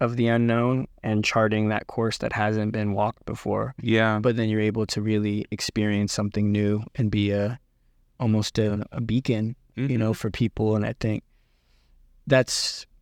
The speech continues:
Speaker 1: why you've achieved what you've achieved. That's what I've achieved, what I have. And it's because we took those risks from early on and said yes to ourselves at every moment.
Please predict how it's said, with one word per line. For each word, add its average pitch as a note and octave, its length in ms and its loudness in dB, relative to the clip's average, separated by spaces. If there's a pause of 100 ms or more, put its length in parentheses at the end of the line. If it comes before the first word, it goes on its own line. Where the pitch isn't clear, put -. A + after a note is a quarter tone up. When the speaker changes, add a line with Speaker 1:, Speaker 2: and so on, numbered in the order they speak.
(200)
Speaker 1:
why B2+ 260 2
you've A#2 240 2
achieved A#2+ 460 0
what A#2 160 0
you've B2 180 0
achieved. B2 520 0
That's - 180 -6
what G#2+ 120 0
I've G#2+ 240 0
achieved, G#2+ 420 0
what A2 140 -2
I G#2 120 0
have. A2+ 580 0
And A#2+ 320 -4
it's - 160 -8
because G#2+ 400 0
we G#2 140 2
took - 260 -2
those G2 260 0
risks G2+ 420 -2
from A2 160 -2
early G2+ 300 0
on G2+ 300 0
and G2+ 280 -2
said G#2+ 280 0
yes G#2 220 0
to A2+ 120 -6
ourselves F#2+ 640 -4
at G#2 120 -4
every G2 260 -2
moment. F#2+ 400 -4